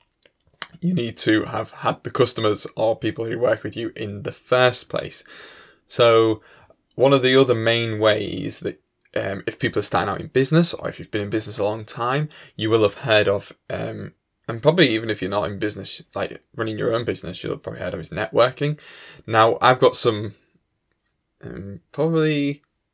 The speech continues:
little bit controversial views on networking. Now, I won't say they're, like, really controversial, but people who are in networking probably would like to hear what I have to say about it.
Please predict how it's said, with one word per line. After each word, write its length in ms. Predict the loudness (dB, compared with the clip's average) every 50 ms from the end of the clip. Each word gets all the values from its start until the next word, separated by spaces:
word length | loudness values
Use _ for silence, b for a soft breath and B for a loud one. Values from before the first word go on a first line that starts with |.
| _ _ b b b b b b b b b b
little 200 | b 4 4 4
bit 80 | 4 4
controversial 800 | 4 2 4 4 2 2 4 4 4 4 2 0 -4 -6 -6 -6
views 460 | -6 -6 -6 -4 -4 -4 -6 -8 -10 -12 -10 -8
on 320 | -6 -6 -6 -8 -12 -16 -18 _ _ _ _ _ _ _ _ -6
networking. 640 | -4 0 4 6 6 6 4 2 0 0 0 -2 -4
Now, 300 | -2 0 0 0 -2 -6 B B B B B B B
I 40 |
won't 120 | 2 4 6
say 100 | 4 4
they're, 240 | 4 4 2 -2 -10 -14 -4
like, 300 | 0 2 2 2 0 -4 _ _ _ _ _ _ -4
really 280 | 2 4 4 6 4 4
controversial, 580 | 2 -2 -4 -4 -2 0 0 0 -2 -4 -6
but 340 | -4 -2 -2 -2 -2 -4 _
people 220 | -8 -6 -2 0 2
who 80 | 2
are 60 | 2
in 100 | 2 0
networking 480 | -4 -8 -8 -6 -6 -8 -8 -8 -12 -12
probably 240 | -12 -10 -8 -8 -4
would 240 | -2 0 0 0 0
like 260 | -2 -4 -6 _ _
to 140 | -8 -8 -8
hear 420 | -8 -10 -10 -8 -6 -4 -4 -4
what 200 | -4 -6 -6 -6
I 60 | -8
have 120 | -12 -12 -14
to 120 | -14 -12
say 260 | -8 -6 -6 -4 -4
about 400 | -6 -6 -8 -8 -8 -10 -6 -2
it. 200 | 0 0 0 -2